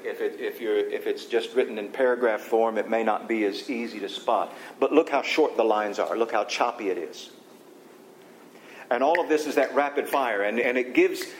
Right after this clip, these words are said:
that impression. And, and he's, uh, Jeremiah is probably playing on his guitar, you know, in a very, you know,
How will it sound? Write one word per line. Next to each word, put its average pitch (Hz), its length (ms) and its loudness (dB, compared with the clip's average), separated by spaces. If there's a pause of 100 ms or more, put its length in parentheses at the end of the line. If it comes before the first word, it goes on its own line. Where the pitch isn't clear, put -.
that 156 140 2
impression. 139 640 0 (580)
And, 135 200 2
and 139 240 2
he's, 139 380 2 (280)
uh, 151 100 4
Jeremiah 143 480 2
is 120 100 0
probably 147 440 4
playing 139 440 2
on 120 140 2
his 107 180 -2
guitar, 120 480 2
you 107 80 0
know, 107 160 2
in 107 60 0
a 101 40 -2
very, 120 320 4 (540)
you 123 100 2
know, 107 160 0